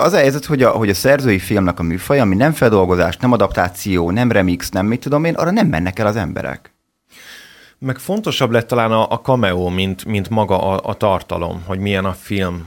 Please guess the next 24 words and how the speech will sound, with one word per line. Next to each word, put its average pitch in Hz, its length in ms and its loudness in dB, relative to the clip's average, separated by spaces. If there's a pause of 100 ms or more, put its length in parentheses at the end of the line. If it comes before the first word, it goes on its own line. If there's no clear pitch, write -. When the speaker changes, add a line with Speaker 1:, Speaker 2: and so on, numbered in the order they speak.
(120)
Speaker 2:
Az, - 220 -2
hogy 107 140 -6
igazából 107 440 0
a, 104 160 0
a 110 80 -2
reklámok 98 600 -2
is, 95 160 -8
hogyha 95 440 -2
megnézitek, 120 520 -2
egyre 107 180 -4
több 107 200 -6
az 101 120 -6
olyan 98 260 -4 (200)
reklám, 113 320 -6
vagy 101 120 -4
ez 90 120 -6
az 90 120 -8
influen-, 110 500 -6
influencer 120 600 -2
reklámkultúrában, 107 840 -2
hogy 92 180 -8 (300)
valaki 139 420 0
valamit 110 340 0
reklámozzon. 90 920 -4